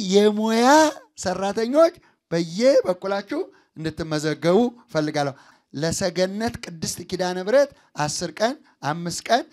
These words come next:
እሰጣለሁ የሚል እፈልጋለሁ ማለት ነው። አ፣ የመጀመሪያው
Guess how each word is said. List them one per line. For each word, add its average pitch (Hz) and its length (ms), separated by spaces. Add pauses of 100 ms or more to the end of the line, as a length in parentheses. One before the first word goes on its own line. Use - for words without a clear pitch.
(160)
እሰጣለሁ 151 680
የሚል 196 520 (300)
እፈልጋለሁ 147 760
ማለት 131 300
ነው። - 100 (340)
አ፣ 127 200
የመጀመሪያው 180 600